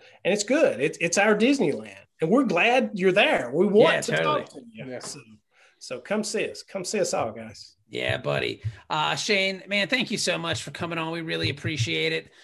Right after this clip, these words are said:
Speaker 2: Um, the book is, uh, Jason and the Olympians. It's on Kickstarter right now. Do that. What's the website again? It's J A C I N dot info, right?
Speaker 1: You
Speaker 2: That's
Speaker 1: got it, brother. You got
Speaker 2: Yeah,
Speaker 1: it.
Speaker 2: look at that.
Speaker 1: Perfect.
Speaker 2: There you go. So check that out. Shane, thank you so much.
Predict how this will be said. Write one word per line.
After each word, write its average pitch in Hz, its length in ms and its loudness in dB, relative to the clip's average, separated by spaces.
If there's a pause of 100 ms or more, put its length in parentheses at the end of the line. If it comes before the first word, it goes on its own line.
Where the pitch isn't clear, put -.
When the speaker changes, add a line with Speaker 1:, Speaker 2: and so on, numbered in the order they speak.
(200)
Speaker 2:
Um, 156 280 -4
the 151 60 -6
book 180 300 0
is, 165 520 -2
uh, 147 180 -2
Jason 160 640 -4
and 151 180 -6
the 151 140 -6
Olympians. 151 500 -6
It's 143 140 -8
on 147 180 -4
Kickstarter 151 600 -6
right 165 240 -2
now. 156 460 -4 (340)
Do 165 200 -4
that. 170 160 0
What's 202 160 0
the 220 100 -4
website 208 380 2
again? 196 280 0
It's 175 160 -6
J 170 520 -2
A - 20 -6
C 175 240 -4
I 160 200 -2
N 160 240 -4
dot 156 300 -4
info, 185 560 -2 (140)
right? 190 180 -2
Speaker 1:
You 202 100 0
Speaker 2:
That's 180 120 0
Speaker 1:
got 208 140 6
it, 208 100 4
brother. 196 400 6
You 170 100 -6
got 175 300 4
Speaker 2:
Yeah, 139 60 0
Speaker 1:
it. 120 60 -8
Speaker 2:
look 120 100 -10
at 175 60 0
that. 208 120 -2
Speaker 1:
Perfect. - 160 -10 (380)
Speaker 2:
There 151 160 -2
you 143 220 -2
go. 139 100 -2
So 147 120 -8
check 175 220 0
that 175 140 2
out. 170 300 -2 (200)
Shane, 233 280 -4
thank 240 200 0
you 185 60 -4
so 151 180 -2
much. - 560 -6